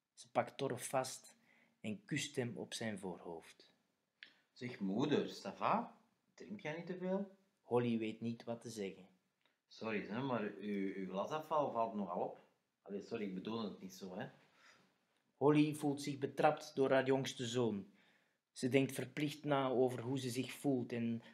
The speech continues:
Speaker 1: raakt er onrustig door. Ze wil Gunnar bellen om zich ervan te verzekeren dat het goed gaat met hem.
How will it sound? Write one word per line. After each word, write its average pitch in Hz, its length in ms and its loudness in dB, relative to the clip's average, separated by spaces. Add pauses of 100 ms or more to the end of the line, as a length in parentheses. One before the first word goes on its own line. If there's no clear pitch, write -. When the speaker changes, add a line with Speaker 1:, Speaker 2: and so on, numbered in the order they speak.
Speaker 1:
raakt 117 320 0
er - 140 -4
onrustig 117 600 -2
door. 92 300 -4 (600)
Ze 120 200 -4
wil 113 200 4
Gunnar 131 420 2
bellen 127 380 2 (240)
om 120 200 0
zich 120 180 -2
ervan 117 260 0
te 113 80 -8
verzekeren 131 580 0
dat 120 120 0
het 113 140 -4
goed - 240 2
gaat 101 260 -4
met 95 180 -8
hem. 92 260 -12